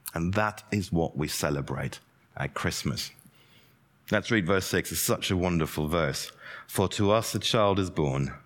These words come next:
to us a son is given, and the government shall be upon his shoulders, and his name shall be called Wonderful Counselor, Mighty God, Everlasting Father,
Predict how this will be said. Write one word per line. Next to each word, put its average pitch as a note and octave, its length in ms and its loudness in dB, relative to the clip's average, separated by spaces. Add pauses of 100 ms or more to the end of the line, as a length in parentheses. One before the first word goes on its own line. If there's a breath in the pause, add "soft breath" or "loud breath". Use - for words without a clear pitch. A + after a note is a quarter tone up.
to F2+ 260 0
us F2 260 -2
a - 80 -6
son D#2+ 320 0
is D2 140 -2
given, C#2 380 -4 (260 loud breath)
and G#2 140 2
the G#2+ 60 4
government G2 560 2
shall F#2+ 160 0
be E2+ 100 2
upon G#2 380 0
his G2+ 180 2
shoulders, D2 640 0 (360 loud breath)
and D2 140 -2
his G2 240 2
name F#2 300 4
shall E2 200 0
be D#2 120 0
called C#2 320 -4
Wonderful F2 480 0
Counselor, C#2 640 -4 (420 loud breath)
Mighty F2 500 2
God, C#2 400 0 (500)
Everlasting F2 640 2
Father, C2+ 560 0